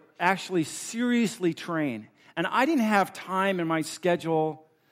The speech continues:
or the commitment in my own gut to do the training, to do really well. I was just trying to finish.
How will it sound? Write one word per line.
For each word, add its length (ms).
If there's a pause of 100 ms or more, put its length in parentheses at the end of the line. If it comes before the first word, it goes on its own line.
(160)
or 180
the 80
commitment 840 (480)
in 140
my 220
own 460
gut 380 (520)
to 100
do 340
the 100
training, 680 (160)
to 100
do 280
really 340
well. 400 (840)
I 120
was 140
just 180
trying 220
to 60
finish. 640